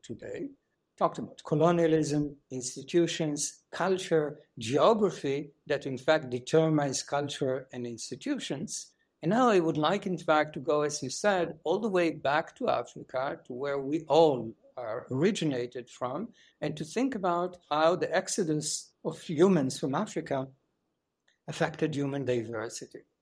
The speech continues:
and why is it so important. So let me start with why it is so important. When we think about population diversity, unlike the sort of the line of research that was developed by Alesina that emphasized the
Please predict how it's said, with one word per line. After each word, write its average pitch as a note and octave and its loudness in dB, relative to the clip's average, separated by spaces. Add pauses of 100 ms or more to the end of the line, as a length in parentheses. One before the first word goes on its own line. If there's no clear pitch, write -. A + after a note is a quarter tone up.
(140)
and C#3 -2
why C3 0
is B2 -2
it B2 -6
so A2 -8
important. - -16 (840)
So F3 8
let G#3+ 6
me C#4 6
start G3+ 4
with C#3+ 0
why C3 0
it C#3 -6
is B2 -6
so A2+ -4
important. A#2+ -10 (880)
When F#3 2
we G#3 2
think D#4+ 4
about E3 6
population C3 -2
diversity, A#2+ -10 (960)
unlike F#3 0
the C#3 -2
sort C#3 -2
of C3+ -8
the B2 -2
line D#3 2
of D3+ -4
research D#3 0
that - -6
was B2 -6
developed C3 -2
by B2 0 (100)
Alesina C3 -2
that - -14
emphasized D3+ -2
the - -8